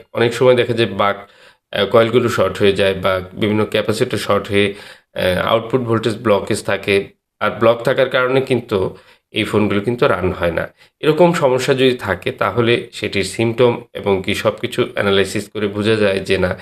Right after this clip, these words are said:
এই ফোনটি কিন্তু সিপিইউতে কাজ করা ঠিক হবে না। আর যদি সব কিছু ঠিক থাকে সেক্ষেত্রে আমরা কিন্তু সিপিইউর দিকে আগাই।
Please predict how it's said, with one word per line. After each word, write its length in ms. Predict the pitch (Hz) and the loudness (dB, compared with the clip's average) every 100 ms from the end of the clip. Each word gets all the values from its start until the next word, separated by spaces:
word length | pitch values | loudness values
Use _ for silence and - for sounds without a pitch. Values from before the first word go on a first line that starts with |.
| - - _ | -16 -20 _
এই 100 | 123 | 0
ফোনটি 260 | 127 120 | 2 0
কিন্তু 220 | 120 113 117 | 0 0 -2
সিপিইউতে 500 | - 104 110 104 104 | -4 -6 -4 -2 0
কাজ 240 | 98 - | 0 -2
করা 160 | 98 95 | -2 -2
ঠিক 300 | - 131 - | -4 -10 -4
হবে 220 | 95 90 | -2 -2
না। 140 | - - _ - - _ | -4 -8 _ -20 -20 _
আর 140 | 117 123 | -2 0
যদি 280 | 147 170 175 | 2 2 2
সব 260 | 175 120 - | 2 -2 0
কিছু 180 | 139 151 | -2 -2
ঠিক 200 | 151 135 | -4 -6
থাকে 240 | 135 127 123 | -6 -2 -2
সেক্ষেত্রে 380 | 123 120 - | -2 -4 0
আমরা 200 | 107 95 | 0 0
কিন্তু 280 | 95 104 101 | -2 -2 -6
সিপিইউর 520 | 123 - 107 - 104 | -8 -8 -8 -4 -4
দিকে 340 | - 104 101 - - | -2 -4 -4 -6 -6
আগাই। 280 | 95 90 - | -6 -4 -8